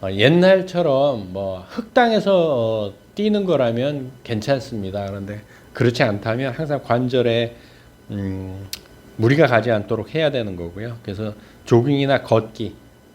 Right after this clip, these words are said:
저는 개인적으로 삼십 세 이상이면 걷는 운동이 가장 맞다고 봅니다. 음. 아니면 뭐 스피닝도 괜찮고요. 스피닝은 뭐 운동량이 어마무시하죠. 뭐, 뭐 이런 유산소 운동과,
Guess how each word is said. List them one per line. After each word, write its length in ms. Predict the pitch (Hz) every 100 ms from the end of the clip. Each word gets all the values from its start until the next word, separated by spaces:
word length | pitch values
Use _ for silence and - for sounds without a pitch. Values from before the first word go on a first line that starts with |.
| 104
저는 180 | 120 127
개인적으로 880 | 131 147 175 170 147 147 156 135 - - - -
삼십 460 | - - 214 214 214
세 120 | 214
이상이면 560 | 147 135 147 127 135 131
걷는 360 | 127 143 165
운동이 340 | 151 131 135 120
가장 300 | 110 120 113
맞다고 420 | 95 - 127 123
봅니다. 500 | 107 110 113 107 - - - -
음. 180 | 92 90 - - - - - - -
아니면 480 | 107 127 139 143 113
뭐 100 | 113
스피닝도 540 | - - 196 185 175
괜찮고요. 640 | 160 120 139 127 113 110 120 - - - - - - -
스피닝은 640 | - - 170 160 151 127
뭐 160 | 123 110
운동량이 460 | 123 135 127 123
어마무시하죠. 840 | 107 107 120 110 - 120 127 110 139 - - - - - - -
뭐, 320 | 95 95 98 101 -
뭐 140 | 107
이런 240 | 104 120 117
유산소 440 | 120 151 139 135
운동과, 560 | 113 110 107 143 190